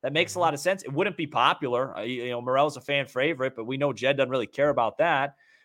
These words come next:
Speaker 1: But I, I do think if you don't trade him, having him, grooming him for first base right now is absolutely the right decision. And, and again, I, I fully support it. And it just, again, is just another sign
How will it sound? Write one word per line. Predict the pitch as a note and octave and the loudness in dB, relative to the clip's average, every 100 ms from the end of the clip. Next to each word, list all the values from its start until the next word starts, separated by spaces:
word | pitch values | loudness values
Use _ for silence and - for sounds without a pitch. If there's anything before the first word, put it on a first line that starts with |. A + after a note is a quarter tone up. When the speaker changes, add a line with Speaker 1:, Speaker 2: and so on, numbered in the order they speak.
| _ | _
Speaker 1:
But | D#3+ D#3 - _ _ _ | 6 6 4 _ _ _
I, | - D#3+ | 0 4
I | E3+ | 6
do | D#3 - F#3+ | 6 2 -4
think | - F#3 D#3 | 0 -2 -2
if | D3+ | -4
you | C3 | -6
don't | A2 D#3+ F3+ | 4 4 4
trade | - D#3 C#3+ | -2 0 0
him, | C#3 C3+ | -2 -4
having | C3+ C#3+ D3 | 2 2 2
him, | C#3 C#3+ C3+ - | -4 -4 -4 -12
grooming | A#2 C3 E3 D#3 | -6 -2 0 0
him | C#3+ C#3+ | 0 -2
for | C#3 B2 | -4 -6
first | C#3 C3 - | -2 -2 -2
base | - C#3 C3+ A2+ - - _ _ _ | 2 2 2 -2 -10 -16 _ _ _
right | C3 C3+ C3+ | 6 6 6
now | C#3+ D3+ B2 | 6 6 4
is | G#2+ - | 0 0
absolutely | C3+ C#3+ - C#3 C3+ B2+ | 4 4 2 -6 -6 -6
the | A#2 | 0
right | B2 B2 | 0 0
decision. | G#2+ - D3 B2 A2 | -8 -4 -4 -4 -8
And, | G#2+ A2 | -8 -8
and | A2+ A2 A#2 | -10 -8 -8
again, | A#2 D#3 B2+ | 2 4 4
I, | - F#2+ | -2 -2
I | G#2 | -4
fully | - B2+ C3+ | -6 -4 -4
support | C3 C3+ B2 C3 | -6 -8 -2 4
it. | D#3+ | 4
And | B2+ | 2
it | |
just, | - C#3+ - - _ | -6 -10 -10 -20 _
again, | C3+ D3 G3+ F#2+ F2 _ _ | 4 8 8 8 -6 _ _
is | C3 B2+ | -8 -4
just | D3 C#3+ | -4 -4
another | B2+ C3 C#3+ F3+ | 2 4 6 2
sign | - - F#3+ G3 A#2+ G2 A2 | 0 4 6 6 2 -2 -8